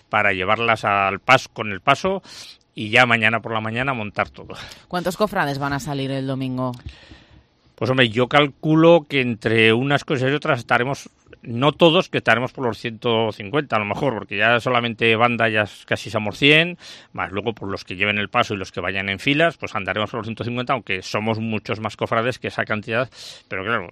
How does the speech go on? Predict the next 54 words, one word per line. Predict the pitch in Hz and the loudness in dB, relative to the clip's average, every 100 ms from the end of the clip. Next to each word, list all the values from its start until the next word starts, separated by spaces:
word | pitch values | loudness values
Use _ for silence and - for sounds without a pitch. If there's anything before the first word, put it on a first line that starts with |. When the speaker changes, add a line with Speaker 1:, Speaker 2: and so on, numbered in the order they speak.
| - | -10
Speaker 1:
hay | 95 | -8
gente | - 101 110 | -8 -8 -8
que | 107 | -6
puede | 110 104 | -4 -2
venir | 104 107 101 | 0 -2 0
para | 113 | -2
el | 107 | 0
domingo, | 107 127 107 | -4 -6 -6
pero | 98 90 | -6 -6
tiene | 101 101 | -6 -4
que | |
trabajar | 107 110 95 110 | -2 -2 0 0
lunes | 110 120 113 113 | 0 -2 -2 -2
y | 120 | -2
martes, | 123 - - | -2 -4 -8
pues | - 104 | -8 -8
ya | 113 | -8
sí | - 110 | -8 -8
que | 107 | -4
vienen | 107 110 113 | -4 -4 -6
más | 113 110 | -6 -6
a | |
lo | 117 | -6
mejor | 104 120 | -8 -4
para | 131 104 | -2 -2
el | 95 | 0
viernes, | 107 98 87 - | 0 0 -6 -14
que | 104 | -12
no, | 92 95 95 - | -10 -10 -10 -12
que | 98 | -16
es | - | -10
cuando | 95 92 | -8 -6
ya | 95 | -8
estaremos | 95 101 92 - | -8 -10 -12 -14
más, | 98 - | -16 -16
más | - 101 - | -6 -6 -6
todos. | 101 85 - - | -12 -12 -14 -6
Speaker 2:
¿Goza | 175 185 | -4 -2
de | 185 | 0
buena | 180 180 170 | 0 -2 -4
salud | 175 180 175 | -2 0 0
la, | 156 165 156 151 151 | -2 -4 -2 -4 -4
la | 156 | -4
cofradía? | 160 - 165 160 165 151 147 139 - - | -6 -4 -2 0 2 2 0 -4 -16 -12
Speaker 1:
Sí, | - 110 | -2 2
afortunadamente | 98 107 104 107 107 120 123 131 120 | 2 0 -6 0 2 2 2 0 0
yo | 113 | 0
creo | 120 120 120 | 2 0 0
que | 117 | -4
se, | - - 107 104 98 104 143 | -6 -2 0 2 2 -2 -6
que | - | -12
se | - | -10
está | 110 - 120 | -6 -2 -2
consiguiendo | 131 123 - 107 113 117 123 127 123 | -4 -6 -4 -4 -4 -2 0 2 2